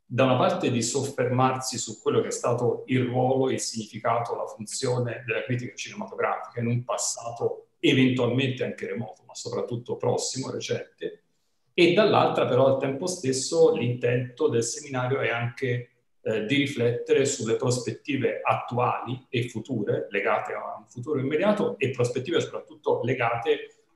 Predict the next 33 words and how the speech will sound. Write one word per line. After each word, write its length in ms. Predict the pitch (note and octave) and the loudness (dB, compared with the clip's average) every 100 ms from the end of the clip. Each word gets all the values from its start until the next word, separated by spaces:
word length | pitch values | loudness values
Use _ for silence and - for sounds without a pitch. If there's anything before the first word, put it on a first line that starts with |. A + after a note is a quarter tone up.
| - | 0
a 360 | B2+ A#2+ B2 - | 4 4 2 -2
un 180 | A#2 A#2 | -2 0
panorama, 880 | A#2 A#2 B2+ C3 G#2+ G#2 F2 - _ _ _ | 0 2 2 0 -2 -6 -8 -12 _ _ _
ehm, 520 | - A2+ G#2+ G#2 G2+ - - - _ | -4 -2 -2 -4 -8 -10 -16 -20 _
quello 260 | - C#3 A2+ | 0 2 4
dei 120 | - | 2
mass 260 | A#2 - - | 2 0 0
media, 260 | C3 C3 G2+ | 2 2 2
che 160 | A2 | 2
è 20 | |
profondamente 760 | - D3+ C#3+ C3 C3 D#3 B2+ A2+ | 6 6 6 4 4 4 2 0
mutato 500 | A2 G#2+ G2+ - A#2+ | 0 0 -2 -2 -4
rispetto 520 | A#2 - - - A#2 | -4 -4 -4 -2 -2
a 80 | - | -2
quando 340 | A#2+ A2 G#2+ | -2 -2 -2
il 80 | B2+ | -4
cinema, 440 | - A2 A#2 B2 A2 | -4 -6 -2 -2 0
sino 480 | - B2 C3 A2+ | 0 0 2 2
relativamente 800 | G2 G#2+ - G#2+ G2+ B2 B2+ B2 | 2 0 -2 -6 -4 0 0 -2
a 100 | F#2+ - | -10 -10
poco 380 | - B2+ B2 - | -2 0 0 -2
tempo 380 | - A#2 - D3+ | -6 -6 -6 -4
fa, 440 | A#2+ B2 - - _ _ _ | -2 -2 -4 -10 _ _ _
eh, 360 | A2 G#2+ G#2 D#3+ | -4 -2 -2 0
invece 680 | C3+ B2 A2+ G2 G2 - - - | 0 0 0 -2 -2 -4 -6 -4
rivestiva 580 | A2+ G#2+ - B2+ G#2+ | -2 -2 -2 -2 -2
un 160 | G2+ A2 | -2 -2
ruolo, 380 | A2+ B2+ A#2+ - | 0 2 2 0
direi, 240 | G#2 G#2 | 0 0
incontrastato 960 | G#2+ D3+ B2+ - - - A#2+ - - - | -2 0 0 0 -2 -2 -4 -4 -6 -8
di 140 | G#2 | -6
assoluto 540 | F#2+ - - A#2 A2+ - | -8 -6 -4 -4 -4 -6
protagonista. 720 | F#2 F2+ - - - - | -8 -12 -14 -18 -18 -20